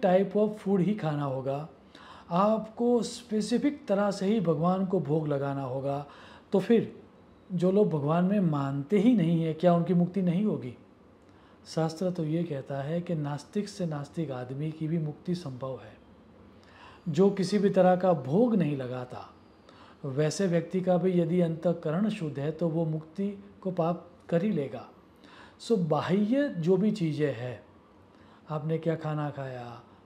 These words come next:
आपने किस तरह के कपड़े पहने, आपने किस तरह से मंत्र जाप किया, वो सब चीज़ें मुक्ति के ऊपर डिपेंडेंट नहीं है। आपकी अंदर की भावना क्या है,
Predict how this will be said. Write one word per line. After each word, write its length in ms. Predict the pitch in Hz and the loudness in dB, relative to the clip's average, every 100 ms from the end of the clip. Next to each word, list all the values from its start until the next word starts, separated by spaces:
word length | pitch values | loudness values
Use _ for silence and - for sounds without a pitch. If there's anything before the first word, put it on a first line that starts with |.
| - | -8
आपने 220 | 147 156 | -4 -4
किस 240 | 156 175 - | -2 -4 -2
तरह 180 | 160 | -2
के 60 | 156 | -2
कपड़े 300 | 156 156 170 | -4 0 2
पहने, 540 | 160 143 139 135 127 123 - - - | 2 -2 -4 -6 -8 -12 -18 -20 -6
आपने 220 | 170 180 | 0 0
किस 200 | 185 185 | 0 -2
तरह 160 | 185 180 | 0 0
से 100 | 185 | 2
मंत्र 280 | 180 175 175 | 0 2 4
जाप 320 | 180 185 185 | 4 4 0
किया, 360 | 165 147 127 117 - - - - 175 | -2 -2 -2 -8 -16 -20 -20 -10 -2
वो 120 | 208 | -2
सब 260 | 208 233 | 2 2
चीज़ें 280 | 233 190 185 | 2 2 2
मुक्ति 380 | 196 175 175 208 | 4 2 0 -4
के 120 | 180 | 0
ऊपर 200 | 180 180 | 0 0
डिपेंडेंट 560 | 170 156 165 160 165 147 | -2 -2 -2 -2 -4 -4
नहीं 260 | 127 139 123 | -6 -6 -8
है। 180 | 110 - - - - - - 156 | -12 -18 -20 -20 -20 -20 -18 -6
आपकी 640 | 156 165 180 175 - 220 240 - - | -2 0 -2 -4 -4 -4 -4 -10 -2
अंदर 520 | 175 180 180 185 233 | 4 6 6 6 4
की 180 | 233 214 | 4 0
भावना 440 | 135 139 143 147 | 0 -4 -4 -4
क्या 240 | 135 135 127 | -6 -8 -8
है, 460 | 120 120 127 135 | -10 -10 -10 -12